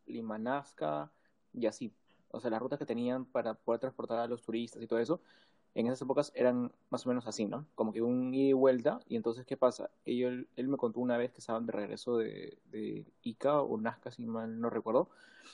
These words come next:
y era de noche, y pues nos pararon a los dos,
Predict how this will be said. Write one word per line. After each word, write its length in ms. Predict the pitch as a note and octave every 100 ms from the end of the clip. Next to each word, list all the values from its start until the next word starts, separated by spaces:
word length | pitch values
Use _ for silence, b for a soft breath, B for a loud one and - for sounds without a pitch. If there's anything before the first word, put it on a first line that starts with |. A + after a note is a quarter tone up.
| B -
y 100 | A#2+
era 120 | A#2
de 120 | A2+
noche, 320 | A2+ A2+ - - _ _ _
y 160 | A#2 A2+
pues 420 | - G#2+ G#2 -
nos 240 | A#2+ A2+ A2
pararon 460 | A#2 A2 A#2+ B2
a 60 | A#2+
los 200 | G#2+ A2
dos, 340 | A#2 G3+ -